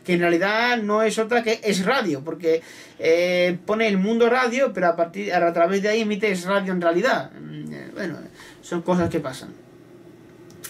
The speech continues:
Ahora se anuncia la llegada de la radio dab a dieciocho provincias de nuestro país, con ventajas como la recepción de señal más clara, ya no hay interferencias, ya es señal digital, y bueno,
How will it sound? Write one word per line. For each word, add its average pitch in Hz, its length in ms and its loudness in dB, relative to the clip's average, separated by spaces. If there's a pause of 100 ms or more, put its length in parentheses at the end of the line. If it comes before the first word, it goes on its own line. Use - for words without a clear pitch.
(440)
Ahora 226 380 2
se 240 120 -2
anuncia 240 320 0
la 240 80 4
llegada 233 320 4
de 233 100 2
la 208 120 2
radio 226 360 0
dab 214 280 0
a 247 60 -2
dieciocho 214 440 -2
provincias 220 640 0
de 220 80 2
nuestro 233 280 0
país, 208 340 0
con 254 280 -2
ventajas 233 600 0
como 240 240 -2
la 233 120 2
recepción 196 420 -6
de 226 100 2
señal 190 240 -2
más 185 180 -2
clara, 240 260 0
ya 185 140 0
no 185 80 -2
hay 185 60 0
interferencias, 196 680 0
ya 190 80 -4
es 180 120 -4
señal 185 280 -2
digital, 190 640 -2 (400)
y 226 500 2
bueno, 185 400 0